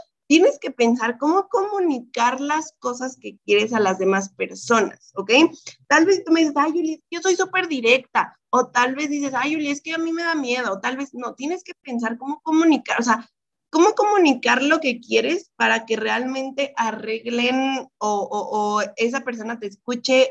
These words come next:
o esa persona arregle las cosas, etcétera, ¿ok? Pero tienes que pensar sabiamente, pero comunicar con el lenguaje del pueblo. A eso se refiere, o sea, el lenguaje del pueblo es literal, pues, comunicarle como, o sea, asertivamente, ¿ok?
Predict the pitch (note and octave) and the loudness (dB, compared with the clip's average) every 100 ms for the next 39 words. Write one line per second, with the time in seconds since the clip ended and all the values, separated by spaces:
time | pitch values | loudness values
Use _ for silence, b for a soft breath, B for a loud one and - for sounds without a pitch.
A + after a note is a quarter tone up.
0 | A3 G#3+ G#3 A#3+ A#3+ G#3+ G#3 G#3 G3+ G3+ | 2 2 2 0 -4 -8 -4 -2 -2 -2
1 | G#3 G#3 F#3 F#3+ - B3+ B3+ - F#3+ - | 0 0 -2 -2 0 2 0 -4 -12 -8
2 | G3 - - - C#4 D#4 b _ - C#4+ | -10 -10 -14 -6 -4 -4 b _ 4 4
3 | C#4+ C#4 D#4 F4 E4+ D4+ C#4 B3+ B3+ _ | 6 2 2 -2 2 2 4 0 0 _
4 | _ A#3+ B3+ C4+ D4 D4 E4+ D#4 A#3 A#3 | _ 2 2 2 -2 0 0 2 0 -2
5 | - _ B3+ B3 B3 B3 B3 B3 A3+ G3+ | -8 _ -4 -4 -4 -8 -8 -10 -6 -8
6 | G3+ A3 A#3 G#3+ G3+ G3 G3 G#3 A3 G3 | -6 -2 0 0 -2 -2 -4 -4 -6 -6
7 | - A3+ G#3 F3+ G3 A#3 C#4 B3 G#3 A#3 | 0 0 2 0 -2 -4 -6 -6 -4 -2
8 | G3 F#3+ F#3+ G3+ G3+ G3+ A#3+ A#3+ A3+ A3+ | -2 -2 -6 -6 -8 -2 -2 0 0 0
9 | A3+ A3+ A3+ _ _ _ B3 A#3+ A3 G#3 | 0 0 -2 _ _ _ -2 0 2 2
10 | A3 A#3+ B3 - _ _ _ _ _ - | 4 2 -2 -16 _ _ _ _ _ -20
11 | - - B3 B3 B3 B3 A#3+ A3 G#3 G#3 | -20 2 2 2 -2 -2 -2 -2 -4 -4
12 | A#3 A#3+ C4 C4+ B3+ A3 F#3 G#3 G3+ G3 | -6 -4 -2 0 0 -2 -4 -8 -6 -6
13 | G3 F#3 - G#3+ A3 G#3 D3+ - _ C4 | -6 -10 -6 -2 -2 -2 -8 -14 _ -2
14 | F4 | -2